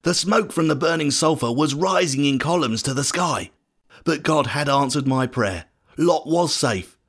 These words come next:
even though he hadn't learned anything from that terrible tragedy. As for Sarah and me, God kept his promise. At the ripe old age of one hundred, I became the proud father of a little son born to Sarah.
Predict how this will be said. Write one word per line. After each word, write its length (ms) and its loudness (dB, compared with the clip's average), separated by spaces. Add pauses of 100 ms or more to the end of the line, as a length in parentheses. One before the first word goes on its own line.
(180)
even 360 2
though 220 0
he 160 -2
hadn't 320 -2
learned 280 0
anything 420 -2
from 180 -4
that 180 -2
terrible 440 -2
tragedy. 600 -4 (800)
As 220 0
for 140 -4
Sarah 500 2
and 120 2
me, 320 0 (260)
God 260 0
kept 280 -2
his 140 -2
promise. 480 -4 (260)
At 140 0
the 120 2
ripe 300 2
old 240 2
age 220 2
of 120 0
one 180 2
hundred, 380 -4 (240)
I 160 2
became 360 2
the 100 0
proud 380 2
father 400 0
of 80 0
a 60 0
little 300 0
son 380 0
born 240 2
to 120 -2
Sarah. 480 -4